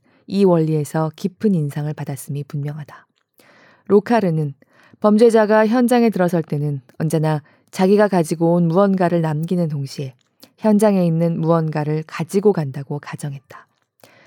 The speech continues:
이 두 가지는 우리가 흔적 증거라고 부르는 것들로 디엔에이, 지문, 머리카락, 섬유를 비롯해 내가 중점적으로 활용하는 꽃가루나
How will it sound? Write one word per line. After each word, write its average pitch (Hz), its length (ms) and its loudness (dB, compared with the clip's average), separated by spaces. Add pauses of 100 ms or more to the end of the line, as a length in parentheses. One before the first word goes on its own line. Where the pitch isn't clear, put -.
(300)
이 220 120 0
두 208 120 2
가지는 170 480 2 (120)
우리가 160 440 0 (240)
흔적 302 540 -4
증거라고 156 680 -4
부르는 151 300 -4
것들로 139 520 -10 (420)
디엔에이, 156 500 -2 (300)
지문, 147 360 -4 (340)
머리카락, 156 580 -4 (380)
섬유를 269 520 -2
비롯해 143 500 -8 (680)
내가 185 280 4
중점적으로 190 800 2
활용하는 165 600 -4 (100)
꽃가루나 220 720 -4